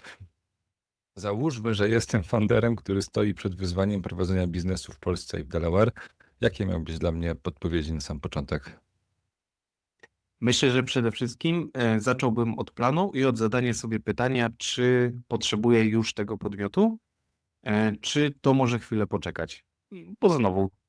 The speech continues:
Speaker 2: to jest jakiś koszt czasu, e, operacji, trochę pieniędzy, natomiast pewnie to nie byłby największy czynnik. E,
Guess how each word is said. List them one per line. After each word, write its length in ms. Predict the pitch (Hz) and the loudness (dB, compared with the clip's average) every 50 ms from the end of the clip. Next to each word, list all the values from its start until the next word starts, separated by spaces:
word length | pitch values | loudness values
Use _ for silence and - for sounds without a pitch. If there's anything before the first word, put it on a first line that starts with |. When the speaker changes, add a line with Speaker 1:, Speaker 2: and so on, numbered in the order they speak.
| _ _ _ _ _ - | _ _ _ _ _ 0
Speaker 2:
to 260 | 151 156 147 147 151 | 2 4 6 6 6
jest 280 | 139 127 123 120 - 127 | 4 4 2 0 -2 -4
jakiś 260 | 113 - 123 110 - | -6 -6 -6 -10 -8
koszt 460 | - - 110 101 - - - - _ _ - | -4 -2 -2 -2 -2 -8 -14 -20 _ _ -6
czasu, 540 | - 117 113 - - - 139 139 139 139 - _ - | -2 -2 -2 -2 0 0 0 0 0 -2 -8 _ -8
e, 200 | 107 101 104 - | -6 -4 -4 -4
operacji, 680 | - 117 113 139 139 139 135 135 - - 135 131 131 127 - _ _ _ _ | -4 -4 -2 0 2 2 0 0 -2 -6 -6 -6 -6 -6 -8 _ _ _ _
trochę 260 | - 220 208 - 143 127 | -6 -4 -2 0 -2 -2
pieniędzy, 560 | - 92 98 101 104 110 113 113 117 120 120 117 - - - - _ _ _ - | -2 -2 -2 0 0 0 0 0 -2 -2 -4 -6 -10 -20 -20 -20 _ _ _ -6
natomiast 400 | 110 107 113 117 113 110 - - | -6 -2 0 0 0 0 -2 -4
pewnie 280 | 113 107 110 107 104 | -6 -2 -2 -2 -2
to 100 | 104 117 | 0 0
nie 160 | 113 110 110 | 0 0 0
byłby 280 | 107 107 107 98 104 104 | 0 0 -2 0 0 0
największy 540 | 104 104 104 104 107 120 117 98 - 110 104 | 2 2 2 2 0 0 -2 -2 -4 -6 -8
czynnik. 520 | - - 110 110 120 143 160 160 - - _ - - - - _ - | -8 -6 -4 -2 -2 -2 -2 -4 -6 -12 _ -20 -20 -20 -20 _ -4
E, 140 | 117 117 | -2 -2